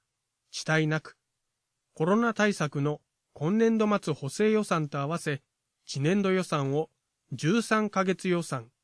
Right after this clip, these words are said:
とみなし、切れ目なく執行させることが大切であると考え、これまで述べた理由も勘案して予算に賛成をする。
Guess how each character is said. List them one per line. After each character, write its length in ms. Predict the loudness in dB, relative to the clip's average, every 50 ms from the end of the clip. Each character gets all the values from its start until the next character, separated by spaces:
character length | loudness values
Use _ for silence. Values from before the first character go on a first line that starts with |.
| _ _ _
と 100 | -2 0
み 120 | 2 2 2
な 120 | 2 0
し、 280 | -2 -4 -10 -12 -16 _ _ _ _ _ _ _ _ _ _ -10
切 120 | -4 0
れ 100 | 2 2
目 120 | 2 2 2
な 160 | 0 0 -2
く 180 | -2 -4 -6 -6
執 200 | -6 -8 -8 -8 -8 -6
行 160 | -4 -4 -2
さ 160 | -2 -2 -4
せ 120 | -2 -2 -4
る 100 | -4 -4
こ 100 | -4 -2
と 120 | -2 0
が 180 | 0 0 -2 -2 _ _ _
大 220 | -12 -8 -6 -4 -2
切 240 | -2 -2 -4 -2 -2
で 100 | 0 0
あ 80 | 0
る 80 | 0 -2
と 140 | -4 -6 -8
考 300 | -8 -8 -6 -4 -4 -4
え、 180 | -4 -6 -8 _ _ _ _ _ _ _ _ _ _ _ _
こ 140 | -4 0 2
れ 80 | 2
ま 120 | 2 2 2
で 120 | 2 2
述 120 | 2 2 0
べ 80 | 0
た 120 | -2 -2 -2
理 140 | -2 -2 -2
由 200 | 0 0 0 0
も 140 | -2 -4
勘 300 | -6 -6 -6 -4 -2 -2
案 180 | -2 -2 -2 -2
し 120 | -4 -4
て 200 | -4 -4 -4 -6 _ _ _ _ _ _ _ _ -10
予 120 | -10 -6
算 260 | -2 0 0 2 2
に 80 | 0 0
賛 260 | -2 -4 -6 -8 -8
成 220 | -6 -6 -6 -4 -4
を 140 | -4 -4
す 160 | -6 -10 -16 -20
る。 120 | -20